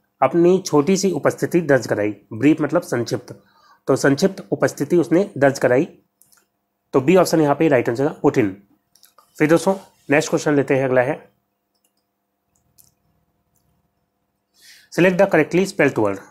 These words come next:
अब आपको सही स्पेलिंग वाला वर्ड बताना है। इमेंस आपको दिया गया है, इमेंस में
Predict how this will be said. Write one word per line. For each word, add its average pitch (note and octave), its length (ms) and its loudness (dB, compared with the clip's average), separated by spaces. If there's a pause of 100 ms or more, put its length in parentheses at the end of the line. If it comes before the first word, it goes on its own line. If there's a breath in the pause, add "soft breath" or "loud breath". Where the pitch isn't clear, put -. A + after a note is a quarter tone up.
(180)
अब D3 100 2
आपको E3+ 340 2
सही D3+ 260 2
स्पेलिंग D3 300 0
वाला C#3 160 2
वर्ड C3 180 2
बताना A#2+ 260 -2
है। D#3 280 -8 (920 soft breath)
इमेंस F#3 340 4
आपको D#3+ 220 2
दिया C#3 140 4
गया C#3 140 4
है, F#3 80 -2
इमेंस D#3+ 420 2
में F3 180 0